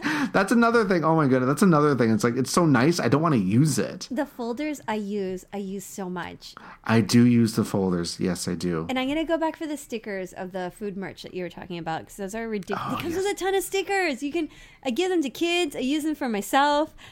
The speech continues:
Speaker 2: <laughs> You know,
Speaker 1: Yeah.
Speaker 2: stickers
Speaker 1: And, uh,
Speaker 2: everywhere.
Speaker 1: like, the, uh, plastic folders. Again, I never use them until I moved here, but they're so useful for just putting papers in, 'cause Japan loves,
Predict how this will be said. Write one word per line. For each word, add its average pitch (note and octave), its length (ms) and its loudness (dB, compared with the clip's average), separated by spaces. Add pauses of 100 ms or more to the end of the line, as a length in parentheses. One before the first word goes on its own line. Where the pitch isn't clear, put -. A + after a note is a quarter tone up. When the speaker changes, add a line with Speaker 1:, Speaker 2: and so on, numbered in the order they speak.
(100)
Speaker 2:
<laughs> - 40 -2 (400)
You F#4 440 4
know, C4+ 160 -2 (200)
Speaker 1:
Yeah. - 160 -4 (680)
Speaker 2:
stickers C#4 420 2
Speaker 1:
And, - 20 -6
uh, C4 240 2
Speaker 2:
everywhere. F#3 340 -4 (320)
Speaker 1:
like, A#2+ 260 4 (640)
the, B2 220 4
uh, A#2 40 2
plastic C3+ 440 0
folders. A2+ 720 2 (440)
Again, A#2+ 360 4
I G2 60 2
never G#2 260 4
use C#3 280 4
them B2+ 180 2
until A#2 220 2
I A2 60 4
moved B2 320 4
here, G2+ 140 0
but G2+ 200 0
they're B2 80 0
so F#3+ 220 0
useful C#3+ 600 2
for A2+ 140 -2
just B2 240 -2
putting C3+ 180 2
papers C#3+ 420 2
in, F#2+ 120 2
'cause G#2+ 200 2
Japan D3 440 0
loves, A2+ 440 2